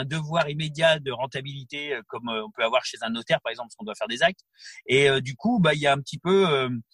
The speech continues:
ouais, c'est sécurisant, quoi. On peut, on peut vivre une petite vie pépouze, euh, sécurisée, quand là, on fait mon métier, c'est plus du tout pareil parce que on remet son titre à, à chaque voyage. Donc, euh, c'est, c'est moins sécurisant comme boulot. Voilà.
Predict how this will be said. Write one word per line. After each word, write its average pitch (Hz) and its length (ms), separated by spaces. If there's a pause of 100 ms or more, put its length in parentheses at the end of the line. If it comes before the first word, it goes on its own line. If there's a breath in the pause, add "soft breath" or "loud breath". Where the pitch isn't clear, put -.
(220 loud breath)
ouais, 247 160
c'est - 120
sécurisant, 190 580
quoi. 156 140
On 139 60
peut, 135 220
on 139 80
peut 170 140
vivre 208 220
une 190 100
petite 165 200
vie 180 160
pépouze, 190 520
euh, 143 160
sécurisée, 151 540 (320)
quand 147 220
là, 175 100
on 165 40
fait 156 240
mon 139 260
métier, 143 340
c'est 143 180
plus 156 220
du 135 140
tout 131 120
pareil 151 300
parce 127 180
que 120 180 (300 loud breath)
on 139 80
remet 151 200
son 143 180
titre 190 280
à, 110 240
à 113 60
chaque 135 200
voyage. 123 360
Donc, 101 240
euh, 95 400
c'est, 92 340 (360 soft breath)
c'est - 200
moins 160 180
sécurisant 151 540
comme 131 180
boulot. 110 240 (340)
Voilà. - 160